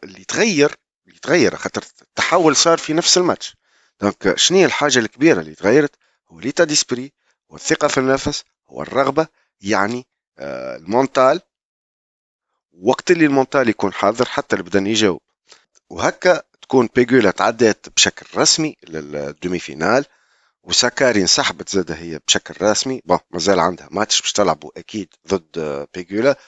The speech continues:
لكن الماتش الشكلي بالنسبة للاثنين، آه، مهما كانت النتيجة،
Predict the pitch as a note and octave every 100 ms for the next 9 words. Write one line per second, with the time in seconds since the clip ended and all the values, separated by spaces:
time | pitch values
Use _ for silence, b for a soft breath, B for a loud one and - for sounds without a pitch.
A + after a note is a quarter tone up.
0 | b b b C#3+ - D3+ D#3+ - F3 -
1 | C#3+ C3 C3+ - A#2 G#2+ F#2 - A2+ -
2 | _ _ _ _ _ - F2+ F#2 F#2 F2+
3 | F2 F2 G#2+ G#2 F#2+ A2 G2 F2 D#2+ -
4 | A2 A2+